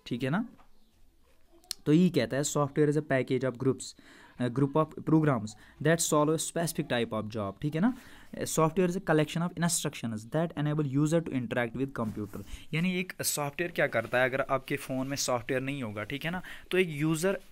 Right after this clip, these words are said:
अपने कंप्यूटर के साथ एक्सेस नहीं कर सकता है, या अपने फ़ोन के साथ आप, अ, कुछ भी नहीं कर सकते हो, आप उसको खोल भी नहीं सकते हो जब तक ना उसमें प्रोग्राम होंगे, ठीक है ना। तो सॉफ्टवेयर क्या करता है, सॉफ्टवेयर को हम टच नहीं कर सकते, आप सब लोगों को पता है, लेकिन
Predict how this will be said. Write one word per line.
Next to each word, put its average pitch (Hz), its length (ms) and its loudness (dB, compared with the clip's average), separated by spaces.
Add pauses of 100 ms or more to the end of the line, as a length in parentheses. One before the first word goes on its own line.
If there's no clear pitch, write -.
(120)
अपने 151 280 0
कंप्यूटर 123 540 -4 (200)
के 127 100 -2
साथ 143 300 -2
एक्सेस 131 340 -6
नहीं 131 240 -6
कर 104 180 0
सकता 104 300 -4
है, 110 80 2
या 135 140 4
अपने 143 200 -2
फ़ोन 127 360 -4
के 131 140 -6
साथ 120 260 -2
आप, 139 140 -4
अ, - 520 -8 (120)
कुछ 156 240 -4
भी 160 160 -2
नहीं 165 160 -2
कर 123 180 -4
सकते - 280 -6
हो, 131 60 0
आप 131 220 0
उसको - 240 -8
खोल 151 360 -2
भी 151 140 -2
नहीं 135 160 -6
सकते 117 300 -10
हो 143 60 -8
जब 139 200 -8
तक 135 140 -10
ना 131 60 -10
उसमें 135 240 -12
प्रोग्राम 110 380 -6
होंगे, 101 220 -8
ठीक 135 200 -10
है 151 60 -10
ना। 202 100 -10 (1600)
तो 165 80 -6
सॉफ्टवेयर 190 440 -2
क्या 165 160 0
करता 131 260 -2
है, 143 60 -2
सॉफ्टवेयर 156 460 -4
को 156 100 -8
हम 151 180 -8
टच 131 180 -2
नहीं 120 180 -4
कर 110 160 -8
सकते, 117 280 -8
आप 117 180 -2
सब 113 180 -8
लोगों 113 180 -6
को 123 100 -8
पता 120 240 -6
है, 127 60 -2
लेकिन 131 420 -4